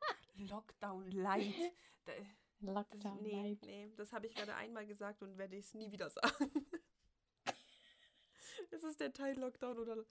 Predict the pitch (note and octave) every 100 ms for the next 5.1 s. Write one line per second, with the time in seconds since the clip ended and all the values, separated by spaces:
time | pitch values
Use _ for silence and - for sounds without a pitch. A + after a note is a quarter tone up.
0 | - - - G#3+ F#3+ G3+ F#3+ F#3 - -
1 | - A3+ - A3+ G3+ G3+ A#3 - - E4
2 | - F4+ - - F4+ - C4+ F4 F4+ -
3 | F4+ - _ _ _ - _ - - -
4 | - - - _ _ _ A#3+ A#3 A3+ A3+